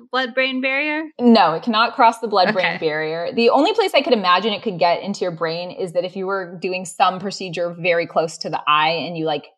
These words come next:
Speaker 2: got it behind the eyeball. But again, like, that is not happening to someone who has any experience whatsoever injecting. But migration, absolutely. So these are gels,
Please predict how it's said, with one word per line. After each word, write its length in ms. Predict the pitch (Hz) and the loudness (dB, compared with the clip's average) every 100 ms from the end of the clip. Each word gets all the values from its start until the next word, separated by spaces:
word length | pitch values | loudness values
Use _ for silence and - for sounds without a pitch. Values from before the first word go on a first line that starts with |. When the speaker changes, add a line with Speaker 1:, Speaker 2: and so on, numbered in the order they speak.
| - 175 | -12 2
Speaker 2:
got 220 | 170 170 | 4 4
it 140 | 180 | 2
behind 440 | 165 - 170 160 165 | -4 -8 -8 -6 -6
the 80 | - | -2
eyeball. 560 | 147 160 196 208 208 175 | -2 0 2 4 2 0
But 100 | 180 | -2
again, 420 | 170 156 151 156 | 0 -2 -2 -2
like, 280 | 160 156 - - | 0 0 -4 -12
that 300 | 180 185 180 | 0 2 2
is 80 | 185 | 0
not 200 | 185 165 | -6 -6
happening 440 | 156 151 170 165 | -4 -6 -6 -8
to 100 | 165 | -10
someone 360 | 175 160 160 160 | -12 -12 -10 -10
who 120 | 185 | -8
has 140 | 151 143 175 | -10 -10 -10
any 180 | 175 | -8
experience 640 | 165 - - 156 147 143 - | -8 -10 -10 -8 -8 -10 -10
whatsoever 560 | 143 - 165 147 147 | -10 -10 -10 -10 -10
injecting. 680 | 147 147 156 139 - 214 285 _ _ _ _ _ _ _ _ - | -12 -12 -14 -14 -4 0 0 _ _ _ _ _ _ _ _ 2
But 200 | 233 208 | 2 4
migration, 720 | 208 208 - 370 - 190 180 - | 2 2 2 0 0 -6 -6 -2
absolutely. 680 | 214 247 - 165 208 - 156 | 0 0 -4 0 0 0 -4
So 300 | - - 208 | -8 -2 0
these 220 | 202 277 403 | 2 2 4
are 160 | 339 | 2
gels, 560 | 202 180 156 170 247 | 2 2 4 4 2